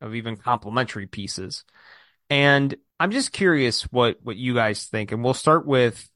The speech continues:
Tony and then go to, to Chris on this one. How much blame do you put on Acme, Billy,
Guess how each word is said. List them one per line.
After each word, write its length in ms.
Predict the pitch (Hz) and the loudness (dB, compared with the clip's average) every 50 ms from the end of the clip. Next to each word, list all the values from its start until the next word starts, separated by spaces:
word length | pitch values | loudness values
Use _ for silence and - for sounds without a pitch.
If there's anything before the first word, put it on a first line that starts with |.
| _ - | _ -4
Tony 300 | 143 135 135 127 123 120 | 0 0 0 0 0 -2
and 100 | 117 117 | -2 -4
then 180 | 113 113 110 | -4 -6 -4
go 200 | 107 117 113 113 | -2 -2 -2 -2
to, 200 | 107 104 101 - | -2 -4 -6 -8
to 120 | - - 113 | -10 -14 -16
Chris 340 | - - - 135 120 - - | -8 -2 0 0 0 0 -2
on 160 | 104 101 95 | -4 -4 -4
this 240 | 95 92 - - - | -8 -12 -14 -14 -14
one. 280 | 110 101 101 113 127 _ _ _ _ _ _ _ _ _ _ _ | -14 -14 -14 -16 -18 _ _ _ _ _ _ _ _ _ _ _
How 160 | - - 220 254 | -4 -2 0 2
much 240 | 311 285 - - | 2 0 0 0
blame 280 | - 190 202 196 190 156 | 2 4 4 4 4 2
do 120 | 143 156 | 0 -2
you 100 | 151 151 | -2 -2
put 320 | 143 - - - 151 147 - - | -4 -4 0 2 2 2 2 2
on 580 | 139 131 131 127 127 127 123 123 120 120 113 - _ _ _ _ _ _ _ _ _ _ _ _ - | 2 2 4 4 2 2 0 -2 -6 -8 -10 -12 _ _ _ _ _ _ _ _ _ _ _ _ -2
Acme, 520 | 135 143 147 - - 160 160 165 160 156 - _ _ _ _ _ _ _ - | 0 0 0 -2 -2 -2 -2 -2 -2 -6 -12 _ _ _ _ _ _ _ -4
Billy, 540 | 120 123 131 143 151 156 156 156 160 151 | 0 0 4 4 4 4 4 2 -2 -6